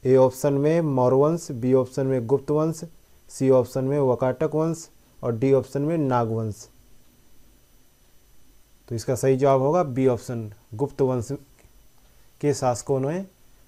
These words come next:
गरुड़ को राजकीय चिन्ह के रूप में स्थापित किया था। अगला है क्वेश्चन नंबर बारहवाँ, खजुराहो मंदिरों में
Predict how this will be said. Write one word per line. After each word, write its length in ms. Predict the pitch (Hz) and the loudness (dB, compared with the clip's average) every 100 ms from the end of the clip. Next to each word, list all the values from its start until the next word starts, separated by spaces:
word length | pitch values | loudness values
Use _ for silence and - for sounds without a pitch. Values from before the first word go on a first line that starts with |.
| - | -16
गरुड़ 400 | 117 139 147 151 147 - _ _ - - _ - | 0 2 4 2 -2 -10 _ _ -20 -20 _ 0
को 160 | 147 170 | 2 4
राजकीय 400 | 135 127 - 139 | 2 0 -4 -6
चिन्ह 220 | 139 127 | -6 -4
के 140 | 139 | -2
रूप 180 | 131 127 | -2 -2
में 100 | 160 147 | -4 -4
स्थापित 360 | - 120 120 | -6 -8 -8
किया 220 | - 117 107 | -10 -10 -10
था। 160 | 110 - - _ _ _ _ _ _ - | -14 -20 -20 _ _ _ _ _ _ -8
अगला 240 | 123 139 | 0 2
है 60 | 165 | 2
क्वेश्चन 360 | 165 127 - 127 | -2 -6 -4 -2
नंबर 220 | 131 147 | 0 0
बारहवाँ, 520 | 131 120 110 110 - - - - - - | 0 -2 -2 -8 -12 -20 -20 -20 -20 -8
खजुराहो 540 | 131 127 135 131 175 | -4 2 2 2 0
मंदिरों 440 | 165 139 139 160 | 0 0 0 2
में 220 | 165 165 | 2 0